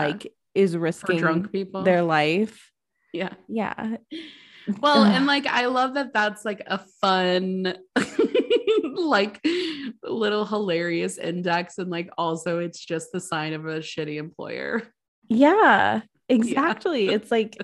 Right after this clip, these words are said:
Speaker 2: <laughs>
Speaker 1: just capitalism in full force.
Speaker 2: Sure.
Speaker 1: Uh,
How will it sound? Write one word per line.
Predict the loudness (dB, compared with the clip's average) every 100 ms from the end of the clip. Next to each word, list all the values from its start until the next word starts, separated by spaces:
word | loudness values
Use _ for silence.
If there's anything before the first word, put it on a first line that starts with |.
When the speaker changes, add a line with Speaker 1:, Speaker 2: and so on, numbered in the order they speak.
| -16 _ -20
Speaker 2:
<laughs> | -14 -8
Speaker 1:
just | -6 -6 -10 -18 -20 _ -4
capitalism | 0 2 2 2 2 -2
in | -4
full | -6 -4 -4
force. | -6 -8 -8 -10 -14 -20 _ _ -20
Speaker 2:
Sure. | -12 -10 -10 -12 -18 _ _ _ _
Speaker 1:
Uh, | 0 4 6 4